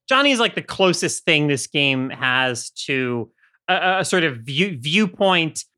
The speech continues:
statement, like, producer. Like, but because he is presented in such this kind of, like, ambiguous, asshole-ish, uh, light constantly where you're not really, like,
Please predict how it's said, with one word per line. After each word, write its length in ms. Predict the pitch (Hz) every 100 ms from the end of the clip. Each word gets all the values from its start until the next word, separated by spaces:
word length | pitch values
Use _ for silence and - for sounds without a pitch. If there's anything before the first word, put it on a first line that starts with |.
| _
statement, 840 | - - 196 185 196 165 156 - 185 -
like, 340 | 160 143 - _ _ _ _ _
producer. 600 | 175 160 160 - 143 135
Like, 280 | 143 143 - - -
but 260 | 190 - - _ _
because 480 | 196 196 220 226 202
he 320 | - 202 202
is 120 | 190
presented 440 | - 165 170 160 151
in 100 | 139
such 300 | - 156 -
this 180 | 143 -
kind 260 | 156 147
of, 100 | 135
like, 200 | 139 135
ambiguous, 920 | 160 139 120 151 131 143 143 135 120 - _ _ _ 165 147 -
asshole-ish, 800 | 151 147 147 139 - - - - _ _ -
uh, 80 | -
light 520 | 135 185 240 185 -
constantly 600 | - 160 147 - 156 156 147
where 440 | 139 139 139 135
you're 280 | 156 151 156
not 380 | 156 196 180 165
really, 460 | 175 170 165 151
like, 380 | 147 139 131